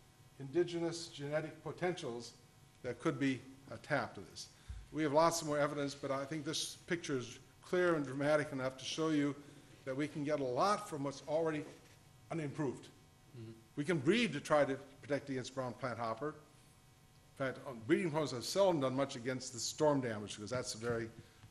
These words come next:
Speaker 1: hard thing to do if you're using modern methods. Quality of food is also really important. We get, consumers are now more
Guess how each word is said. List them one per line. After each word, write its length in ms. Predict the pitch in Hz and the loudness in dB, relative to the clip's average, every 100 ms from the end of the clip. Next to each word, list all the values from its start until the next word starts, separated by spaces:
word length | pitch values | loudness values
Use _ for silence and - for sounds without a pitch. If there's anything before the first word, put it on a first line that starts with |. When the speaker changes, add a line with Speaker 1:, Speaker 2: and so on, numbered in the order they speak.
| - | -6
Speaker 1:
hard 220 | 113 110 | -4 -4
thing 140 | 110 | -8
to 80 | 101 | -8
do 60 | 107 | -8
if 180 | - | -10
you're 100 | 104 | -10
using 340 | 98 110 104 101 | -6 -6 -6 -8
modern 300 | 104 101 98 | -6 -8 -8
methods. 560 | 123 123 107 104 - - - - - - - | -8 -8 -10 -8 -10 -12 -20 -20 -20 -20 -2
Quality 420 | 196 220 240 220 | 2 6 6 8
of 100 | 190 | 4
food 300 | - 185 180 | 4 4 4
is 140 | 156 | 4
also 340 | 160 175 170 160 143 | 6 6 4 -4 -2
really 380 | 185 180 180 - - - - - - | -2 0 -2 -4 -16 -20 -20 -20 -8
important. 500 | 143 - 160 - - - | -6 2 2 2 -2 -8
We 160 | 123 123 | -6 -4
get, 320 | 151 160 - | -4 -4 -6
consumers 540 | 143 - 196 185 175 | -8 -2 0 2 0
are 60 | 160 | 0
now 200 | 147 147 | 0 0
more 400 | 147 143 147 143 | 0 4 4 2